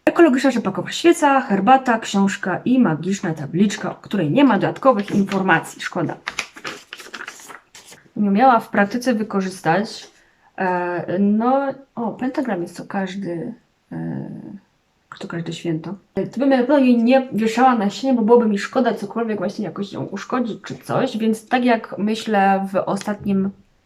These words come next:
s-, słowiańskim boksie, to bym to mogła właśnie jako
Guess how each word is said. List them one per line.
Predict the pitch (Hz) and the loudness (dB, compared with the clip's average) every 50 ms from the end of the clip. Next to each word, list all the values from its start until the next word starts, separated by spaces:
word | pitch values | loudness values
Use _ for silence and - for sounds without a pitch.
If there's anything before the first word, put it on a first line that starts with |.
| _ _ | _ _
s-, | _ - - - 185 185 185 185 185 185 | _ -16 -8 -4 -4 -2 -2 -2 -4 -4
słowiańskim | - 196 202 214 233 233 - 196 175 | -6 -6 -4 -4 -4 -4 -4 -4 -2
boksie, | 165 151 139 - - - 185 240 269 - - - - - _ | -2 -4 -4 -6 -4 0 0 0 0 0 -8 -14 -16 -14 _
to | - 202 | -4 -2
bym | 214 220 220 | -2 -2 0
to | 214 202 190 | 0 -2 0
mogła | 190 190 196 - _ - 196 190 190 | -2 -2 -6 -8 _ -4 -4 -4 -2
właśnie | 185 175 175 185 185 - - 185 170 160 | -2 -4 -6 -6 -6 -10 -10 -6 -4 -4
jako | 156 147 156 160 160 - - 170 170 170 170 170 | -2 -4 -4 -6 -10 -10 -8 -6 -4 -4 -4 -6